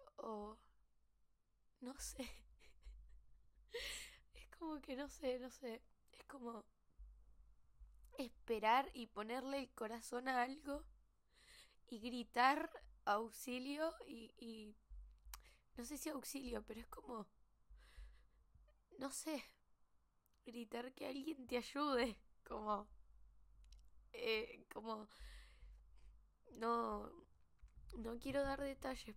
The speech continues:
pero es como que siento una frustración gigante y un enojo muy grande también.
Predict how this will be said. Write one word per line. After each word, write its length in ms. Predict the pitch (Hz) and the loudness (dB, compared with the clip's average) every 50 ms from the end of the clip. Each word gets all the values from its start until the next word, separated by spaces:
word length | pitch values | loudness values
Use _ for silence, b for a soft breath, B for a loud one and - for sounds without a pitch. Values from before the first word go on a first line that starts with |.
| - | 0
pero 480 | - 226 214 208 202 190 185 180 - - - - - - - - - - - - | 0 2 4 4 4 4 4 2 0 -4 -10 -16 -18 -18 -18 -16 -16 -16 -14 -12
es 140 | - 269 - | -12 -12 -8
como 800 | - - 285 269 254 247 226 214 202 202 202 - - 415 466 - - - - - - - - - - - | -2 0 2 2 2 2 2 0 0 -2 -2 -4 -6 -8 -8 -8 -8 -10 -10 -12 -14 -16 -18 -18 -14 -12
que 120 | - 247 247 | -10 -8 -6
siento 400 | - - 302 262 262 - 302 262 | -4 -4 -4 -6 -4 -2 0 0
una 160 | 269 285 277 | 0 0 -2
frustración 680 | - - 226 - - - 226 226 214 - - 247 254 254 | -4 -6 -10 -8 -4 -2 -2 -2 -2 -2 -2 -4 -4 -4
gigante 600 | - - 285 262 247 262 262 262 - - - 254 | -8 -4 0 2 2 2 2 0 -2 -4 -6 -4
y 140 | 233 233 247 | -4 -2 -4
un 120 | 247 262 | -2 -2
enojo 460 | 269 247 240 262 254 - - - 247 | -2 0 0 -2 -2 -2 -4 -6 -4
muy 280 | 247 254 262 262 247 226 | -2 -2 -2 0 0 0
grande 380 | 233 240 240 247 240 233 220 | 0 0 0 0 -2 -6 -8
también. 480 | 214 - 202 - - - - 208 214 - | -6 -6 -8 -8 -8 -6 -6 -6 -6 -6